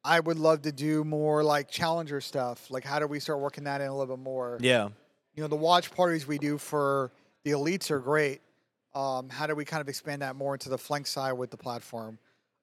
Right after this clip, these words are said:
Speaker 1: Um, Tom loves doing tournaments. Like, how do we do more flank invitational tournaments? We did one last year. Trying to talk to Activision again about running another one. Um, kind of seeing what we can do. Uh, I'm trying to really spin up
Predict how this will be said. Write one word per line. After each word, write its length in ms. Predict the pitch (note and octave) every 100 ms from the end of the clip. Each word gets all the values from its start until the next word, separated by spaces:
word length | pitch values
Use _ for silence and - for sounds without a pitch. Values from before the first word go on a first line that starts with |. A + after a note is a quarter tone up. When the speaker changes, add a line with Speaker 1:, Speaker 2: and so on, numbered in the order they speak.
| -
Speaker 1:
Um, 440 | B2 A#2+ A#2 A#2 _ _ _ _
Tom 440 | - D#3 D#3 D3+ D3+ -
loves 200 | D#3 D3
doing 180 | D3+ D3
tournaments. 460 | - D3+ C#3 B2+
Like, 100 | C#3
how 120 | C3 C#3+
do 60 |
we 80 | C#3
do 120 | C#3
more 320 | C#3+ C#3 C#3
flank 280 | C3+ D3 C#3
invitational 520 | C#3 B2 C#3 C3 C#3
tournaments? 340 | B2 C3 B2+ - _ _ _
We 80 | C#3
did 140 | C3+ C#3+
one 360 | C#3 D3 D3
last 360 | D3+ E3+ E3 -
year. 340 | E3 E3 D#3+ - _ _ _ _ _ _
Trying 160 | F3+ E3+
to 80 |
talk 120 | E3+ D#3+
to 40 |
Activision 520 | D#3 D#3 - D#3 D#3
again 300 | D3+ C#3+ D#3
about 280 | D3+ C#3+ C#3
running 160 | C#3+ C#3
another 220 | C3 D3+
one. 280 | D#3 D#3 D#3 _ _ _ _ -
Um, 420 | C3 C3 C3 C3
kind 140 | - D3
of 80 |
seeing 140 | - D3
what 80 | C#3
we 80 |
can 120 | B2+ C#3
do. 280 | D3+ D#3+ D#3 _ _ _ _ _
Uh, 260 | C#3 C3+ B2+
I'm 120 | D#3+
trying 200 | E3+ F3 E3
to 60 | C#3+ D#3
really 240 | D#3 D#3+
spin 260 | - E3+ D#3+
up 260 | D3+ C3+